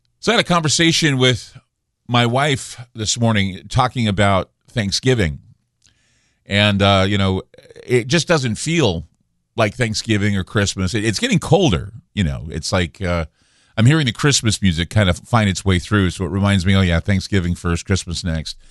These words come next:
Halloween, totally forgotten. Uh, but, yeah, Thanksgiving, the biggest food holiday of the year. I mean, uh, Canada's already had their Thanksgiving. They have it on the day we have Columbus Day.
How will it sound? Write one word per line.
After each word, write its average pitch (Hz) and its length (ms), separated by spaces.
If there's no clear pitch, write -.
Halloween, 113 440
totally 110 280
forgotten. 87 540
Uh, 98 420
but, 131 140
yeah, 127 160
Thanksgiving, 117 720
the 120 140
biggest 196 540
food 190 180
holiday 110 720
of 101 160
the 90 100
year. 85 340
I 98 60
mean, 90 320
uh, 82 180
Canada's 151 380
already 110 240
had 98 160
their 107 120
Thanksgiving. 92 400
They 107 120
have 110 140
it - 20
on 95 80
the 90 80
day 92 80
we 90 120
have 87 140
Columbus 87 400
Day. 64 240